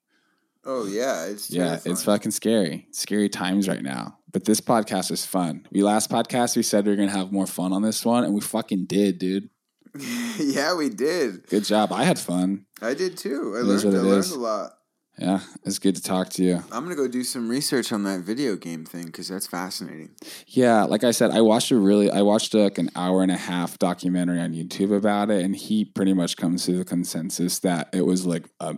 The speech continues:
Speaker 2: a made-up article by somebody.
Speaker 1: Hmm.
Speaker 2: But like I said, you know, that sometimes
Speaker 1: Possible.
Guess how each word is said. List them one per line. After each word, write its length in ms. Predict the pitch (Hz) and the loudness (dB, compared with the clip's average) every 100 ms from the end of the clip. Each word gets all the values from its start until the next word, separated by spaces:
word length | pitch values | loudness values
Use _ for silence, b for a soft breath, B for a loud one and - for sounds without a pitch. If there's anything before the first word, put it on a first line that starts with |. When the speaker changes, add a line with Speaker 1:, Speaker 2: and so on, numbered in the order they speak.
| - | 0
Speaker 2:
a 100 | 98 | 2
made-up 440 | 92 92 90 90 | 2 2 0 -2
article 400 | - 82 90 - | -4 -4 -2 -2
by 180 | 90 90 | 0 0
somebody. 680 | 92 92 98 98 101 101 101 B B B | 0 -2 2 2 2 0 -2 B B B
Speaker 1:
Hmm. 240 | 90 87 | -14 -6
Speaker 2:
But 120 | - 98 | 2 4
like 180 | 110 | 4
I 80 | 151 | 2
said, 480 | 151 180 175 156 - _ - | 4 6 6 4 0 _ -10
you 140 | 95 | -6
know, 320 | 90 92 113 _ _ - - | -4 -4 -6 _ _ -20 -18
that 280 | - 98 - | 0 0 2
sometimes 600 | - 107 104 98 101 101 | 2 2 2 2 4 2
Speaker 1:
Possible. 300 | - - | -4 -8